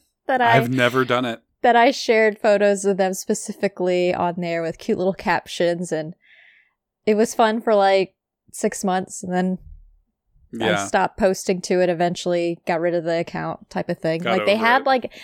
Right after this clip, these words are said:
Speaker 1: they had, like, an, a Gmail, like, email.
Speaker 2: Their own email?
Speaker 1: <laughs> Yeah, to create it, yeah.
Speaker 2: Like, there's, there's, I go back and forth with it, 'cause there's a part of me that's like, wouldn't it be kinda, if you had, like,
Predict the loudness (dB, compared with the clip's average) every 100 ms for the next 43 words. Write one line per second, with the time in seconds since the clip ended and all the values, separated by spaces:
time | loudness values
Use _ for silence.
0 | 0 0 2 0 0 0 0 0 -2 0
1 | -2 0 0 0 0 -2 -4 -6 -8 -8
2 | -14 _ _ _ _ _ _ -2 -2 0
3 | -2 -4 -2 0 0 0 -2 -2 -2 0
4 | 0 -2 0 2 4 4 2 -4 0 0
5 | 2 2 0 0 -2 -2 -6 _ _ _
6 | -16 -2 0 0 0 2 2 0 -2 2
7 | 4 4 0 -2 -2 2 2 2 2 0
8 | 0 -6 -2 -2 -2 -2 -4 -2 2 2
9 | 2 -4 -2 0 2 0 0 -2 0 0
10 | 0 -2 -2 0 -2 -2 -4 -2 -2 -4
11 | -4 -6 -2 0 0 0 -2 -2